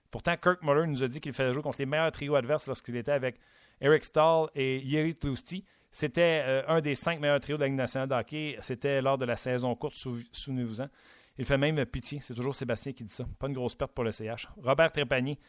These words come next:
Semin était un projet, mais son style ne s'apparente pas à celui du Canadien. Rendu là, Bergevin se doit de liquider et de le remplacer avant qu'il ne devienne une distraction pour l'équipe. » Ghislain Desjardins. « Ce titre serait plus approprié.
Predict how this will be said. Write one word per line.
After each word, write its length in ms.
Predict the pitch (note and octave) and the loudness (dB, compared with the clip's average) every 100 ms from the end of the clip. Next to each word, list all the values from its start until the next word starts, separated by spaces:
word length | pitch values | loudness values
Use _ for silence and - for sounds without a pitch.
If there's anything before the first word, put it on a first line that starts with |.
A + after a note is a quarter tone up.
| _ - | _ -4
Semin 280 | D#3+ F#3 | 0 2
était 180 | F#3 E3+ | 2 2
un 80 | E3+ | 2
projet, 400 | - D#3 C#3+ E3 | 4 2 4 2
mais 140 | D3+ | 0
son 180 | C#3 D3 | 0 -2
style 340 | C3 - F3 E3+ | -4 -2 -2 0
ne 120 | D3 | 0
s'apparente 480 | - C#3+ D3 C#3+ B2+ | 0 2 2 2 2
pas 100 | E3 | 0
à 20 | |
celui 220 | D3 C#3+ | 0 -4
du 100 | C#3 | -4
Canadien. 460 | - C#3 B2+ C#3+ C#3+ | 0 0 0 -2 0
Rendu 240 | C#3 B2+ | 0 2
là, 140 | D3 D3+ | 2 4
Bergevin 400 | C#3 C3 C3 D3 | 2 2 0 0
se 140 | C3 | -2
doit 180 | B2+ D3 | -2 -2
de 80 | C3 | -2
liquider 480 | B2+ - B2+ D#3 - - - - | -4 -8 -6 -8 -8 -16 -14 -6
et 80 | |
de 80 | B2 | 0
le 120 | C3 | 2
remplacer 500 | C3 D#3 B2+ A2+ D3+ | 4 4 2 -2 -2
avant 200 | C3 C3 | -2 -2
qu'il 140 | C#3+ C3 | -2 0
ne 160 | A#2+ | 0
devienne 640 | A2+ C3+ B2+ C3+ D#3 C3+ A#2 | 2 2 0 0 0 0 -4
une 240 | C3 B2 | -2 -2
distraction 560 | A#2 B2 D3 C#3 D#3 D3 | -2 -4 -4 -2 -2 -4
pour 160 | C3 | -2
l'équipe. » 320 | B2 A#2 C#3 - - _ _ _ | -4 -4 -6 -8 -14 _ _ _
Ghislain 480 | A#2+ E3 - E3+ F#3 | -4 -2 -2 2 2
Desjardins. « 480 | E3 D#3+ D#3 D3 D3 - _ _ _ _ _ _ _ _ _ - | 2 4 6 6 0 -2 _ _ _ _ _ _ _ _ _ -6
Ce 180 | - | 2
titre 380 | D3+ - A3 G#3 | 2 2 2 2
serait 320 | - D#3+ C#3+ | 0 0 2
plus 200 | D3 F3+ | 0 2
approprié. 500 | D3+ D3+ - C3+ C#3 | 2 2 -2 -4 -6